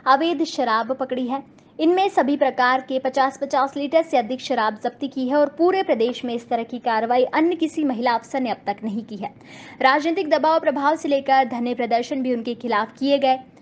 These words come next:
मगर महू से लेकर इंदौर के चर्चित बम्बई बाजार में घुसकर उन्होंने अवैध शराब पकड़ते हुए कई अपराधियों को गिरफ्तार भी किया है।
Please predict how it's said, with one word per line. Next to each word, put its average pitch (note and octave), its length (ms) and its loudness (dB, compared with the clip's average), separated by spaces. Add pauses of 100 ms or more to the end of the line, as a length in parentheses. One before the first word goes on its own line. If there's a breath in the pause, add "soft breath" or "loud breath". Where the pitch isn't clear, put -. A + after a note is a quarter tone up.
(400 loud breath)
मगर D#4 340 4
महू C#4+ 320 2
से F4+ 160 -2
लेकर D4+ 280 0
इंदौर B3 440 2
के C4 200 -4
चर्चित C4+ 380 -2
बम्बई C4 400 2
बाजार A#3 380 2
में G#3+ 120 -6
घुसकर B3+ 360 -4
उन्होंने B3 340 -2
अवैध D4 420 -2
शराब G#3+ 480 0
पकड़ते B3+ 420 0
हुए G3+ 260 -2
कई D4 240 0
अपराधियों C#4 500 0
को G3+ 280 -2 (380 loud breath)
गिरफ्तार C#4+ 460 2
भी G#3 100 -6
किया F3+ 240 -4
है। - 240 -10